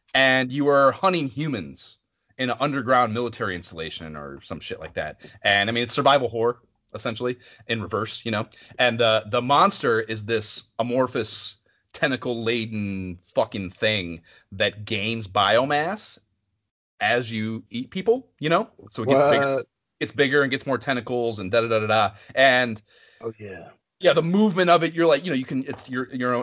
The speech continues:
Speaker 1: like I said, amorphous. So you can, like, go through tunnels and, like, it's all about trying to figure out, like, different movement things and, like, you can kinda, you get new skills that the buttons do and shit. And I mean, it's essentially just, like, run around and eat everything kinda, kinda game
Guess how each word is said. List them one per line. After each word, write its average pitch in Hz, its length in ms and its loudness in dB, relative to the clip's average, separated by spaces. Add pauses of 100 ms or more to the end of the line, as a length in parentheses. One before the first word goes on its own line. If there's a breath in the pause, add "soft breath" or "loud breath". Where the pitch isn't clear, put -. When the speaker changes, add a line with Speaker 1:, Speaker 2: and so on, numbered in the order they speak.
(140)
Speaker 1:
like 110 140 -4
I - 20 -12
said, 104 120 -4
amorphous. 101 360 -2
So 110 60 -6
you 104 80 -2
can, 107 120 -6
like, 90 220 -2
go 110 160 4
through 101 360 -8
tunnels 170 500 6
and, 135 80 0
like, 117 140 0
it's 123 120 -2
all 143 140 6
about 127 280 2
trying 135 220 -2
to 113 60 -4
figure 117 360 -2
out, 113 280 2
like, 101 200 -6
different 113 340 -6 (320)
movement 113 560 -2 (380)
things 120 460 0
and, 101 140 -6
like, 95 360 -2 (720 loud breath)
you 110 80 -6
can 107 180 -4
kinda, 110 240 -2
you 110 80 -4
get 120 260 -2
new 113 160 -2
skills 113 440 0
that 117 80 -8
the 101 80 -4
buttons 110 340 0
do 117 280 -2
and 104 100 -4
shit. 113 280 2
And 113 80 -4
I 120 40 0
mean, 143 200 -2 (140)
it's - 140 -10
essentially 180 480 6
just, 123 360 -2
like, 120 340 0
run 147 180 2
around 117 240 0
and 104 160 -8
eat 147 160 -12
everything 90 400 -6
kinda, 98 240 -6 (420)
kinda 113 220 -6
game 165 400 0